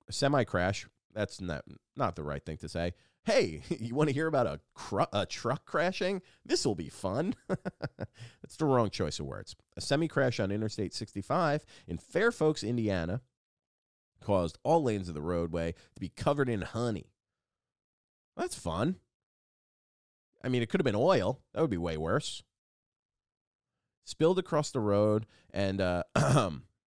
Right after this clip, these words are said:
Indiana police sometimes like to get silly, right?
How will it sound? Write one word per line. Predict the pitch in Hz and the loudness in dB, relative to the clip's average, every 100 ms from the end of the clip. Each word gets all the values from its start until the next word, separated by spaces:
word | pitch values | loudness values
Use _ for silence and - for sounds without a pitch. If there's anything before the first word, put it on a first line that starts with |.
| _ _ _ _ _ - | _ _ _ _ _ -4
Indiana | 165 170 156 127 | 0 4 4 4
police | - 165 156 - - - _ _ _ | 2 2 2 0 -4 -10 _ _ _
sometimes | - 113 110 101 95 | -4 -2 0 0 0
like | 92 | -2
to | 92 | -2
get | 87 - | -4 -4
silly, | - 85 123 147 | -4 -2 -2 -4
right? | - 101 160 | -2 0 0